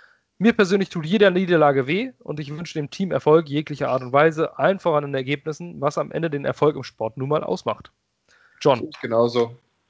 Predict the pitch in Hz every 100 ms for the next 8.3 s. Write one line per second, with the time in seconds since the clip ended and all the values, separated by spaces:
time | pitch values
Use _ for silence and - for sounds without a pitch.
0 | _ - 147 139 131 110 135 135 - _
1 | _ - - - _ _ _ _ _ _
2 | 147 135 127 117 113 107 _ _ _ _
3 | _ _ _ _ _ _ 160 151 196 170
4 | 180 170 - 143 139 160 156 - _ _
5 | - 139 139 139 135 _ _ _ _ -
6 | 160 196 196 180 - - 151 156 180 160
7 | 170 165 160 156 147 123 120 120 110 147
8 | 175 165 -